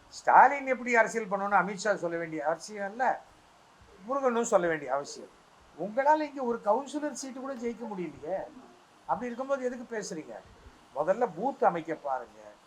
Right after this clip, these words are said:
இந்த வெறும் WhatsApp காலை வச்சுக்கிட்டு, மிஸ்டு காலை வச்சுக்கிட்டு ஒண்ணுமே பண்ண முடியாது. நான் இன்னைக்கு ஐயாயிரம் பேரோட பேசினேன். எப்படி எனக்கு ஐயாயிரம் மிஸ்டு கால் வந்தது?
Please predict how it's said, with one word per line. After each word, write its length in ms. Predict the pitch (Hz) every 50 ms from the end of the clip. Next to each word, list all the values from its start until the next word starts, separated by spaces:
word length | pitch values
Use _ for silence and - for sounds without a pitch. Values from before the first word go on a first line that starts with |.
| - _ - - - - - -
இந்த 200 | - 156 160 160
வெறும் 380 | 151 160 175 208 226 233 214 175
WhatsApp 640 | 165 190 214 - - 233 214 - - 170 160 151 -
காலை 240 | 156 170 170 165
வச்சுக்கிட்டு, 640 | 156 151 147 - 156 151 139 - 160 156 156 156 156 - - - - -
மிஸ்டு 280 | 165 185 180 - - 226
காலை 240 | 190 196 170 156 151
வச்சுக்கிட்டு 340 | 151 127 - - 160 - 190
ஒண்ணுமே 320 | 165 143 139 147 156 175
பண்ண 240 | 185 180 160 131 127
முடியாது. 340 | 120 113 - - - - - - - - - - - - - - - - - - - - - - - - - - - - - - - - - - - - - - - 131
நான் 100 | 151 165
இன்னைக்கு 240 | 170 170 160 151 147
ஐயாயிரம் 480 | 160 180 190 196 190 170 156 160 156
பேரோட 280 | 165 185 196 220 214 202
பேசினேன். 380 | - 180 185 180 165 175 170
எப்படி 340 | 170 160 - 180 208 214 202 - - - - -
எனக்கு 180 | 165 170 160 160
ஐயாயிரம் 440 | 170 185 190 190 185 170 170 175
மிஸ்டு 200 | 165 - - 240
கால் 180 | 185 196 180 165
வந்தது? 300 | 156 151 - - -